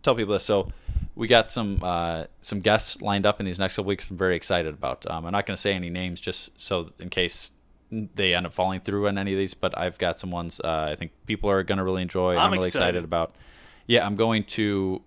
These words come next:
Speaker 1: uh, this next week, I'm going to Texas, and I'm gonna be recording some, I got Chubstep press passes, uh, <laughs> for the IndyCar race at the Texas Motor Speedway this weekend. So hopefully I'll get some interviews with some drivers, some stuff like that. If not,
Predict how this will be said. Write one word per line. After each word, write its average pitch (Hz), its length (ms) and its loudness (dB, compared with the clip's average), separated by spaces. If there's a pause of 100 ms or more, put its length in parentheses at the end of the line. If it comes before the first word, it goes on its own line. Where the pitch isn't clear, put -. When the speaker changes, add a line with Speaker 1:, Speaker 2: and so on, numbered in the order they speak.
(100)
Speaker 1:
uh, 82 240 -2 (600)
this - 220 -6
next 110 200 2
week, 107 140 2
I'm 95 60 0
going 92 180 0
to 82 80 -4
Texas, - 500 0
and 87 140 -6
I'm 90 60 -2
gonna 90 120 -2
be 87 120 -2
recording 92 580 0
some, 87 380 -2
I 85 60 -2
got 87 280 0
Chubstep 101 520 4 (340)
press 95 200 4
passes, 78 640 0 (680)
uh, 76 340 4 (260)
<laughs> - 280 -4
for 98 260 4
the 85 580 2
IndyCar 107 420 4
race 82 300 2
at 78 100 -2
the 87 60 -4
Texas - 320 -2
Motor 85 160 -2
Speedway 85 400 -2
this 76 220 -6
weekend. 62 320 -8
So 80 320 0 (220)
hopefully 95 240 2
I'll 87 60 2
get 85 140 -2
some 90 160 -2
interviews 85 360 -2
with 73 80 -8
some 82 100 -6
drivers, 95 380 4
some 87 100 -6
stuff 78 220 -4
like 73 220 -4
that. 92 460 4 (320)
If - 180 -2
not, 104 380 4